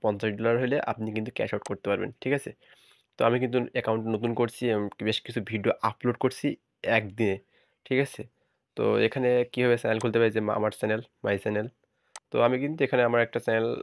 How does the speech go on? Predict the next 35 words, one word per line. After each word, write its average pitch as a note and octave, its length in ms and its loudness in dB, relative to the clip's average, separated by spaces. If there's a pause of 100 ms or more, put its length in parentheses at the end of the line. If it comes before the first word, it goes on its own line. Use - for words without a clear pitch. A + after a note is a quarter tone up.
(100)
আহ, G#2+ 400 0
আপলোড A#2+ 320 -4
করছি, B2+ 280 -4
মানে C#3 120 0
ক্রিয়েট - 360 -10
করছি, C3+ 240 -2
এটা A2+ 140 2
হচ্ছে G#2+ 320 -2
আমাদের G#2 260 -4
সনাতনী A2 460 -4
নিয়ে। A#2 240 0 (500)
তো C3 80 -6
যাই C#3 140 6
হোক, D3 220 4 (960)
আপনি D3+ 260 4
যে C#3 200 2
ক্যাটাগরির C3 460 4
হন A2 140 -2
না G#2+ 100 2
কেন, A2+ 200 0
ফানি G#2+ 520 -2 (120)
কনটেন্ট G#2 320 -2
ক্রিয়েটার G#2+ 300 0
বা, G2+ 140 0 (440)
আহ, A#2 60 0
এন্টারটেইনমেন্ট A2 680 0
যে A#2 140 -2
কোনো A#2+ 180 4
কনটেন্ট A2 360 -2
ক্রিয়েটার A2+ 280 -2
হইলে A#2 200 -2
মোটামুটি A2+ 460 0
এখানে G#2 240 -6
কিন্তু G#2 240 -8
আপলোড B2 320 -10